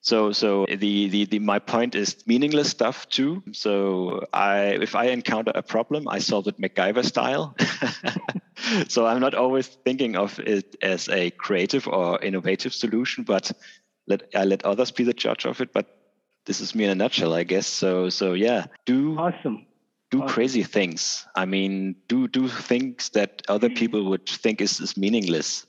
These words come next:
Speaker 1: That just, uh, that's just good for your creativity and, and, and, and doing innovative stuff.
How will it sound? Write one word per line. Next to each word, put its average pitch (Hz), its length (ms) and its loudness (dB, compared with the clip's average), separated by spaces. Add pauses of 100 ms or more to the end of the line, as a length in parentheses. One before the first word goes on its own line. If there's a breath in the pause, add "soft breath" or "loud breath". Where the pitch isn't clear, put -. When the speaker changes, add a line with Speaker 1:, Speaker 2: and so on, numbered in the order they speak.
Speaker 1:
That 92 200 -2
just, - 420 -2
uh, 87 560 2
that's - 220 -4
just - 260 -2
good 104 160 -2
for - 120 -2
your 87 100 2
creativity 92 800 0
and, 82 160 -2
and, 85 260 -8
and, 85 460 -8
and 87 120 -12
doing 87 240 -4
innovative 85 640 -4
stuff. - 400 -8